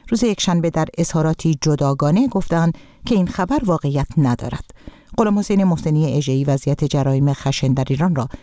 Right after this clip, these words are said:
در مقایسه با کشورهای دیگر مثال زدنی توصیف کرده، اما همزمان خواستار کاهش این جرایم شده است. نمایندهٔ معاونت راهبردی قوهٔ قضاییه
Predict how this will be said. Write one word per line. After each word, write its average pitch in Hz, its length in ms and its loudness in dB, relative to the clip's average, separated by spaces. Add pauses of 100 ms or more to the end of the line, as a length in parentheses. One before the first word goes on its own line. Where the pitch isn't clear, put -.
(320)
در 180 180 2
مقایسه 156 440 0
با 143 140 -2
کشورهای 151 540 0
دیگر 170 300 0 (340)
مثال 170 500 2
زدنی 175 440 2
توصیف 127 400 -6
کرده، 135 260 -2
اما 143 300 2 (300)
همزمان 190 600 2 (280)
خواستار 240 520 -2
کاهش 156 460 -2
این 170 200 4
جرایم 131 400 -2
شده 120 260 -4
است. - 220 -6 (560)
نمایندهٔ 185 420 0
معاونت 160 440 0
راهبردی 147 540 0
قوهٔ 147 380 0
قضاییه 135 580 0